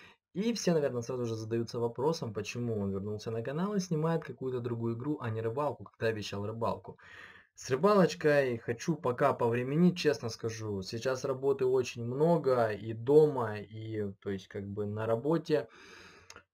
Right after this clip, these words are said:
Надо сейчас заняться именно чем-то таким, эм, крутым, то, что хочет душа. А душа именно хочет А Ф К арены. Почему так? Потому что в последний день уезда назад к себе домой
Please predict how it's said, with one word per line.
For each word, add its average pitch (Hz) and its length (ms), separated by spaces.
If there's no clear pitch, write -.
Надо 156 300
сейчас 139 320
заняться 131 420
именно 117 680
чем-то 131 360
таким, 127 520
эм, 104 380
крутым, 135 520
то, 156 140
что 147 180
хочет 127 380
душа. 117 600
А 110 80
душа 135 340
именно 160 260
хочет 151 400
А 110 80
Ф 113 180
К 113 160
арены. 101 400
Почему 160 460
так? 208 320
Потому 143 340
что 127 300
в 117 100
последний 123 420
день 120 220
уезда 107 480
назад 101 320
к - 60
себе 101 320
домой 185 420